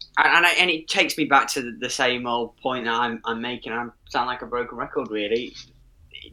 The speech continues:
There was not really any reason why, you know, why she, why this whole story. I mean, the reason why that beginning bit was there was to get to the end bit,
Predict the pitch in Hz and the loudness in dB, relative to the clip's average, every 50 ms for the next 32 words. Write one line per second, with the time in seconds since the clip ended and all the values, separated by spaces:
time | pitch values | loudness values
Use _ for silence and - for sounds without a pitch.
0 | - _ - 156 151 147 143 139 147 156 165 165 - 147 151 147 147 147 147 147 | -20 _ -2 -2 0 0 -2 -2 0 0 0 0 2 2 0 2 2 2 2 0
1 | 147 143 139 147 147 139 139 139 143 143 143 143 143 143 143 143 143 143 139 - | 0 0 -2 -2 -2 -2 -4 -6 -6 -4 -2 -2 0 0 0 -2 -2 -4 -6 -8
2 | - - - _ _ _ - - 135 147 160 151 139 131 131 143 147 143 - - | -12 -18 -20 _ _ _ -14 -8 -4 -2 0 0 2 2 2 0 0 -4 -6 -14
3 | - - - - - - - - - - - - - - - 101 113 127 147 165 | -20 -20 -20 -20 -20 -20 -20 -20 -20 -20 -20 -20 -20 -18 -12 -6 -2 0 0 0
4 | 165 156 - - - - - - - - - 117 143 156 165 170 156 156 156 - | 0 0 -2 -2 -4 -6 -12 -20 -20 -20 -6 0 4 6 6 6 6 4 0 2
5 | - 147 151 151 151 - - 151 143 107 82 135 156 156 151 151 147 147 170 170 | 2 4 4 2 2 0 2 2 2 2 2 0 -2 -2 -2 0 0 2 2 0
6 | 143 131 127 127 131 127 120 123 - 113 127 131 123 113 113 95 104 104 101 110 | 0 -2 -4 -2 0 0 0 0 -2 -2 -2 0 0 0 -2 -4 -4 -2 2 2
7 | 110 117 117 127 - - - 135 127 127 123 113 - - - - - _ _ - | 4 2 2 0 -4 -6 -4 -2 0 0 -2 -4 -6 -12 -20 -20 -20 _ _ -2
8 | 143 110 - - 135 147 170 170 143 107 104 92 - | -2 0 -2 -2 -2 -2 -2 -2 -2 -4 -4 -4 -6